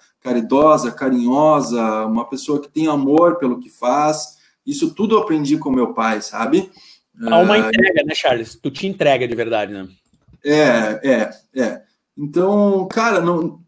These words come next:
Speaker 1: tipo assim, foi um mês depois do meu pai falecer que, que a gente descobriu que, que ela tava grávida e não
Speaker 2: Uhum.
Speaker 1: tinha como não pôr o nome de Henrique, né?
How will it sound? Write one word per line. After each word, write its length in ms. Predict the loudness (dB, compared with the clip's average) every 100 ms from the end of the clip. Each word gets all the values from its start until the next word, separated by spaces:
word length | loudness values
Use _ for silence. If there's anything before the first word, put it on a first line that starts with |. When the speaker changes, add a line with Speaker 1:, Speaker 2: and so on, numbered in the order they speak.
| _
Speaker 1:
tipo 200 | -14 -4
assim, 360 | -2 0 -2 -2
foi 140 | 0 0
um 100 | 0
mês 240 | 2 2
depois 580 | 0 -2 0 2 2 0
do 60 |
meu 180 | -2 -2
pai 220 | -2 -4
falecer 360 | -2 -4 -2 -4
que, 200 | -6 -6 -6
que 260 | -6 -4
a 40 | -4
gente 240 | -4 -6
descobriu 540 | -8 -6 -4 2 2 0
que, 680 | -2 2 4 4 2 -4 -12
que 140 | -6
ela 120 | -6
tava 300 | -4 -4 -2
grávida 680 | -2 0 0 0 -2 -4 -8 _ _ _ _
e 120 | 0
não 120 | 2
Speaker 2:
Uhum. 100 | 2
Speaker 1:
tinha 300 | 0 -2 0 0 0
como 240 | -2 0
não 200 | 2 0
pôr 380 | 0 4 4 6
o 60 | 4
nome 580 | 2 2 4 6 6 2
de 140 | 0
Henrique, 480 | -4 0 0 0 -4
né? 240 | -4 -6